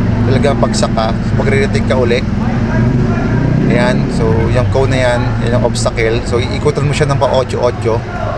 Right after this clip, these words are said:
So, kailangan mo bumelo para makabalik dun sa may cone na yun. Eh, pagka buwelo mo sa cone, ikot ka uli, pakanan uli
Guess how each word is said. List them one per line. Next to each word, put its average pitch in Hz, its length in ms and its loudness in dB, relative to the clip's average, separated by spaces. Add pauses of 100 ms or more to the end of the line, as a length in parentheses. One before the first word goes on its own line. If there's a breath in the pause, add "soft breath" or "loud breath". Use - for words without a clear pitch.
(440)
So, 123 80 0
kailangan 131 320 2
mo 131 160 0
bumelo 170 560 2 (800)
para 131 160 0
makabalik 127 480 0
dun 120 160 -2
sa 117 80 -4
may 127 160 -2
cone 123 240 0
na 123 80 0
yun. 117 120 -2 (680)
Eh, 151 80 2
pagka 160 240 0
buwelo 160 240 2
mo 160 160 2
sa - 160 -2
cone, 156 320 4
ikot 139 240 -2
ka 156 80 0
uli, 139 320 2 (240)
pakanan 139 400 0
uli 165 160 2